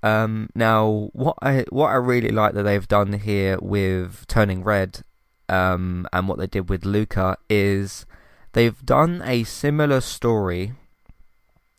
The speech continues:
with the same themes, but told them with different tools, if you will. Because with Luca, it was a case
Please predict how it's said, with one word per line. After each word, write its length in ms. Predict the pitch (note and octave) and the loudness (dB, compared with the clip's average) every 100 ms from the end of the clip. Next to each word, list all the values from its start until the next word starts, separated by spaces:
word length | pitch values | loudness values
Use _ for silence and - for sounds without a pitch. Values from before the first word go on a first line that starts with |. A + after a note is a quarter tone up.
| - - - _ _ _ | -20 -20 -20 _ _ _
with 340 | G#2+ A2 G2+ | 2 2 2
the 100 | - | -2
same 440 | G#2+ - C3 B2 G#2+ | -2 0 0 0 -4
themes, 880 | - - B2 F#2 G2 A#2+ C#3 - - - _ _ _ _ _ _ - - | -6 -2 -2 -2 -4 -8 -10 -14 -18 -20 _ _ _ _ _ _ -4 2
but 240 | A2+ - | 2 0
told 380 | - A#2+ A#2 A2+ | 0 2 2 0
them 540 | A2 G#2+ G#2 G#2 G2+ - _ _ _ | 0 0 -2 -4 -8 -14 _ _ _
with 220 | G#2 A2 - | -2 -2 0
different 540 | - G#2+ - G2+ - - - _ - | 2 4 4 0 0 -12 -20 _ 6
tools, 480 | - F#2 F2+ - - - | 6 6 2 -4 -12 -12
if 220 | - F#2+ - | -6 -2 -2
you 80 | |
will. 340 | F#2+ E2+ - G2 - | -2 -4 -6 -12 -4
Because 480 | G2+ - G#2+ G2+ F2+ | -4 4 4 4 2
with 180 | G#2+ B2+ | -2 2
Luca, 500 | D#3 - A2+ A2 - - - - - _ - - | 0 2 2 2 -2 -14 -20 -20 -20 _ -16 0
it 160 | G#2+ | 0
was 140 | G#2 G#2+ | 2 -2
a 80 | G#2+ | -2
case 540 | - A2 G#2 G2+ - | 0 2 0 -4 -12